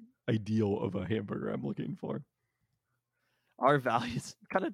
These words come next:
Speaker 2: stern-looking Braum's founders. <laughs> Okay, what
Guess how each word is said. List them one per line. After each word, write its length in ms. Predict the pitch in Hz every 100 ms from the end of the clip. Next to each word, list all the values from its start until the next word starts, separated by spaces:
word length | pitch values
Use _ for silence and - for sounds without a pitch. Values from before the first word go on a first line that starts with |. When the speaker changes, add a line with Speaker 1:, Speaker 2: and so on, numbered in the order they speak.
| - _ _ - - _ _ -
Speaker 2:
stern-looking 720 | - - 147 151 147 160 147
Braum's 380 | 139 127 139 -
founders. 480 | 113 107 110 143 -
<laughs> 60 | 156 - - - 277
Okay, 280 | - 311 -
what 180 | 254